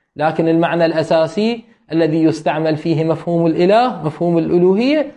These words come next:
هو بمعنى شنو؟ بمعنى المعبودية، وإن كان بقرينة أخرى قد يستعمل بمعنى التدبير،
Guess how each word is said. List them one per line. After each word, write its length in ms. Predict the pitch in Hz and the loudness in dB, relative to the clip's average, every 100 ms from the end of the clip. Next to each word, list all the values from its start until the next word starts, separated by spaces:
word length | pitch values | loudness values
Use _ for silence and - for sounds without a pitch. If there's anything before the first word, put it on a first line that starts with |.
| - - | -12 -4
هو 80 | 185 | 0
بمعنى 440 | 202 208 202 196 | 2 2 2 0
شنو؟ 180 | 175 185 | 0 0
بمعنى 380 | 165 175 190 190 | 2 2 2 2
المعبودية، 680 | 165 147 139 127 120 104 - _ - | 2 2 2 0 0 -4 -10 _ -4
وإن 280 | 233 240 214 | 0 0 0
كان 320 | 214 180 160 | 0 0 0
بقرينة 560 | 165 180 170 175 170 170 | -2 0 2 2 0 0
أخرى 720 | 175 170 170 180 233 277 - - _ - | -2 -4 -4 0 0 0 -6 -16 _ -4
قد 200 | 233 202 | -2 2
يستعمل 540 | 220 220 - 214 220 | 0 0 -2 0 0
بمعنى 360 | 190 190 185 190 | 2 0 0 0
التدبير، 680 | 180 175 143 139 135 - | 0 -2 0 2 0 -2